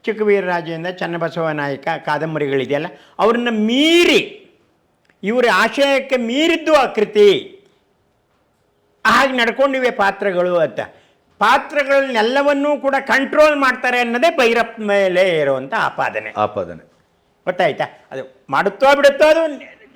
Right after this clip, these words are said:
Speaker 1: ಅಧ್ಯಯನದಿಂದನೇ ಗೊತ್ತಾಗಬೇಕು, ಅದು ಬೇರೆ ವಿಷಯ. ಕಾರಂತರು ಬಿಡ್ತಾರೆ, ಅವ್ರ ಪಾಡಿಗೆ ಅವ್ರು ಬಿಡ್ತಾರೆ. ಆದರೆ ಕಾರಂತರಿಗೇನು ಸಮಸ್ಯೆ? ಅವರಿಗೆ, ನಿಮಗೆ ಅಲ್ಲಿಯ ಭಾಷೆ ಗೊತ್ತಿಲ್ಲ,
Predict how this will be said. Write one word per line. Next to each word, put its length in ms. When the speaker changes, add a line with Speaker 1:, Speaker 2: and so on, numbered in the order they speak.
Speaker 1:
ಅಧ್ಯಯನದಿಂದನೇ 680
ಗೊತ್ತಾಗಬೇಕು, 540
ಅದು 80
ಬೇರೆ 240
ವಿಷಯ. 260
ಕಾರಂತರು 540
ಬಿಡ್ತಾರೆ, 800
ಅವ್ರ 140
ಪಾಡಿಗೆ 360
ಅವ್ರು 140
ಬಿಡ್ತಾರೆ. 720
ಆದರೆ 200
ಕಾರಂತರಿಗೇನು 920
ಸಮಸ್ಯೆ? 800
ಅವರಿಗೆ, 280
ನಿಮಗೆ 240
ಅಲ್ಲಿಯ 580
ಭಾಷೆ 480
ಗೊತ್ತಿಲ್ಲ, 480